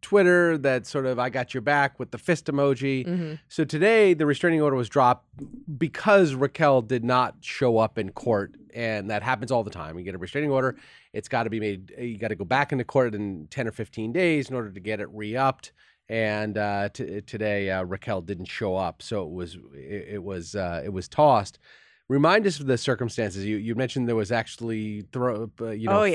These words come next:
Speaker 2: yes.
Speaker 1: fist throw, uh,
Speaker 2: So
Speaker 1: punches thrown.
Speaker 2: once again, little Raquel is all bark and no bite. So what, what happened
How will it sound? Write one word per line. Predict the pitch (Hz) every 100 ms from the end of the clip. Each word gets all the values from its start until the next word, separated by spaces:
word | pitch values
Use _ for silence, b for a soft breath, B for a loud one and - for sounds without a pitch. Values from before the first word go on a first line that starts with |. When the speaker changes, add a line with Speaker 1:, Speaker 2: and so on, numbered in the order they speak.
| 151
Speaker 2:
yes. | 110
Speaker 1:
fist | - 135 -
throw, | 127 123 117
uh, | 120
Speaker 2:
So | - 214
Speaker 1:
punches | 196
thrown. | - 127 123 214
Speaker 2:
once | 269 302
again, | 302 240 214 202 190 190 180
little | 190 208
Raquel | 214 - 202 175
is | 160 -
all | 165 180
bark | 202 180 175 -
and | 180 175
no | 160 147
bite. | 214 143 123 - - -
So | - - 233 226
what, | - 196 269 302 294 226 B
what | 202 226 294
happened | 285 262 262 233 214